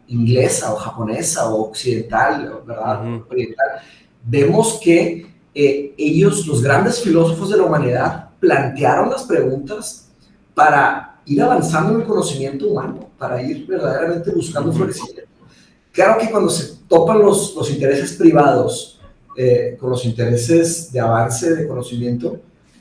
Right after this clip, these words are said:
Speaker 1: pues hay choques, ¿verdad? Entonces,
Speaker 2: Ujú.
Speaker 1: hay agendas, agendas ideológicas, y se pone bien complicado. Por eso reconozco que la filosofía tiene una,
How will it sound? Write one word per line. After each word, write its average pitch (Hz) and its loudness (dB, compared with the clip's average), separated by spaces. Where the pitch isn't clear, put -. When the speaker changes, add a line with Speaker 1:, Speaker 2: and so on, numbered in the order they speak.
Speaker 1:
pues - -6
hay 139 0
choques, - -4
¿verdad? 110 -10
Entonces, - -12
Speaker 2:
Ujú. 107 -10
Speaker 1:
hay 120 0
agendas, 131 -2
agendas - -6
ideológicas, - 2
y 226 -6
se - 0
pone 294 2
bien 302 -2
complicado. - 2
Por 220 6
eso 226 6
reconozco 220 2
que - -2
la 196 0
filosofía 247 -6
tiene 247 0
una, 254 -2